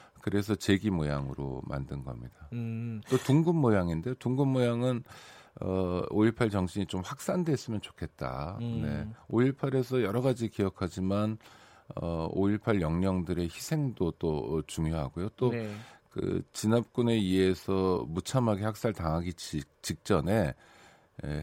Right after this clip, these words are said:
Speaker 1: 해방광주, 대동광주라고 그래서 뭐 밥을 같이 나눠 먹고
Speaker 2: 네.
Speaker 1: 헌혈 행렬이 끊이지 않았고 하는 모습들이 있거든요.
Speaker 2: 네.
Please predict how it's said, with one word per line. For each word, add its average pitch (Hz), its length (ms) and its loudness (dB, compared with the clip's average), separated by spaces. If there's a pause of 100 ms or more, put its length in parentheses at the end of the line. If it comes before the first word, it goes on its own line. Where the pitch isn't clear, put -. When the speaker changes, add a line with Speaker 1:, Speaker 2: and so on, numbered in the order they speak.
(120)
Speaker 1:
해방광주, 147 640 4
대동광주라고 92 1080 2
그래서 71 600 -6
뭐 95 140 -4
밥을 90 300 0
같이 - 280 -8
나눠 78 280 -2
먹고 73 640 -4
Speaker 2:
네. 113 280 -6
Speaker 1:
헌혈 139 440 4
행렬이 107 480 2
끊이지 143 380 0
않았고 87 440 0
하는 123 160 0
모습들이 87 500 -4
있거든요. 80 640 -4
Speaker 2:
네. 110 320 -2